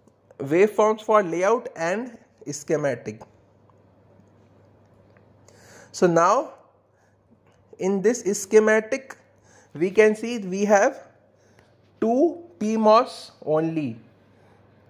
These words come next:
uh, one N mos, one P mos, and the input voltage and the output voltage. These are the only components which are present in the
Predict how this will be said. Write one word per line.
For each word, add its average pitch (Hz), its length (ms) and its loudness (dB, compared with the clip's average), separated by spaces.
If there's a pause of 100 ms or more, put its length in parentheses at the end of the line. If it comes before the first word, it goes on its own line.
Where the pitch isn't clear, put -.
(880)
uh, 135 320 2 (100)
one 170 360 2
N 208 200 0
mos, 226 260 -6
one 190 280 -2
P 208 160 -10
mos, 220 320 -2
and 208 380 -4 (200)
the 147 260 -2
input 180 360 -4
voltage 208 480 2
and 175 240 -4
the 208 60 4
output 180 440 -2
voltage. 135 400 -6 (420)
These 185 280 -2
are 196 120 6
the 196 140 -4
only 190 320 -4
components 196 640 -2
which 185 180 -4
are 196 140 4
present 196 480 -4
in 180 180 -6
the 233 220 0